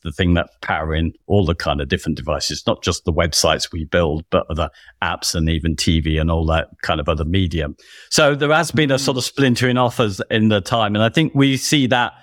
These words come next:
going on. There was a bit of a Cold War, if you like, going on when there was Flash and there was web standards again, with Jen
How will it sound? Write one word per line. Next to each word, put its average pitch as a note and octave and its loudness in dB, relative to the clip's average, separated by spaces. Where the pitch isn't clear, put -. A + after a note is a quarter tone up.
going B2+ 2
on. A#2 0
There A2+ 4
was A#2 2
a A#2 0
bit C3 2
of A#2 -4
a A#2 0
Cold A2+ 0
War, G#2 0
if F#2+ -4
you G2+ -2
like, F#2+ 0
going G2 -2
on F#2+ -2
when F#2+ 0
there F#2+ -2
was F2+ -6
Flash F#2+ -2
and G2 0
there F#2 -2
was F#2 -2
web F#2+ 0
standards F2 -2
again, F#2 -2
with F#2 -4
Jen G2 0